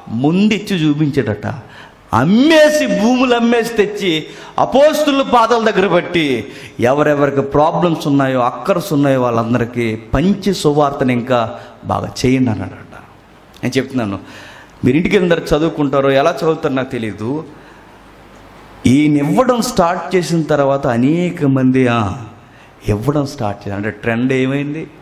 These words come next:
సెట్ అయిందన్నమాట. దేవునికి ఎలా ఇవ్వాలి అనగానే, ఇదిగో బర్నబాలా ఇవ్వాలని చెప్పుకునే, ఆ, ఒక బెంచ్ మార్క్ వచ్చిందట. చాలామంది చూడండి, డబ్బున్న వాళ్ళని చూస్తుంటే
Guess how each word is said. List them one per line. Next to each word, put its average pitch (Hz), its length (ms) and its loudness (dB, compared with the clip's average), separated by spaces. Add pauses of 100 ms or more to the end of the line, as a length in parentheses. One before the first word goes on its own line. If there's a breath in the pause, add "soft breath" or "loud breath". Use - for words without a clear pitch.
(680 loud breath)
సెట్ 107 260 -4
అయిందన్నమాట. 110 560 -8 (720)
దేవునికి 240 560 4
ఎలా 226 240 4
ఇవ్వాలి 240 640 2
అనగానే, 220 360 -2
ఇదిగో 269 380 0 (400 loud breath)
బర్నబాలా 156 880 4
ఇవ్వాలని 160 520 0
చెప్పుకునే, 131 720 0
ఆ, 117 420 0 (460 loud breath)
ఒక - 140 -8
బెంచ్ 135 480 -2
మార్క్ 160 320 -2
వచ్చిందట. 98 380 -8 (520)
చాలామంది 139 520 0
చూడండి, 139 180 0
డబ్బున్న 143 300 0
వాళ్ళని 143 280 -2
చూస్తుంటే 139 580 -4